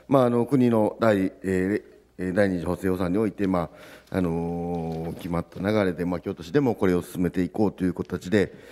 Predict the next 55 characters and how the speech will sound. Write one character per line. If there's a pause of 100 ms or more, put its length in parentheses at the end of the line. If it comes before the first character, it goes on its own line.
(220)
ま
あ、
大
き
く
分
け
て、
え
ー、
伴
走
型
相
談
支
援
と、 (300)
ま
あ、
出
産
子
育
て
応
援
ギ
フ
ト、
こ
の
二
本
立
て
を
で
す
ね、 (180)
一
体
と
し
て
や
っ
て
い
く
と
い
う
形
で、